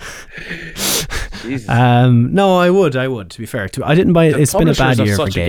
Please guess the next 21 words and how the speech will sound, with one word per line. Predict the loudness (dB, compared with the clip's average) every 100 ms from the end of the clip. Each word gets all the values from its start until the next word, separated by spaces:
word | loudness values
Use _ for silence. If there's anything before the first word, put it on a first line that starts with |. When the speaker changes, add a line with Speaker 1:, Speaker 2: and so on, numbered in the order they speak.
| -2
Speaker 2:
games. | -2
Speaker 1:
would | -6
be |
very | -4 -2 -2
disappointed | -4 -8 -6 -8 -8
in | -12
you | -8
right | -8 -10
now. | -14 -16 _ -20 -20 -20 -20 -20 -20
Speaker 2:
Oh, | -18
I | -14 -12
know, | -12 -16 -20
but | -20
look, | -20 -20 -20 -20 _ -20 -10
a | -2
lot | 0
of | 0
them | -2
are. | -4 -6 -8
<laughs> | -10 -12 -12 -14 -4
Um, | 0 2 0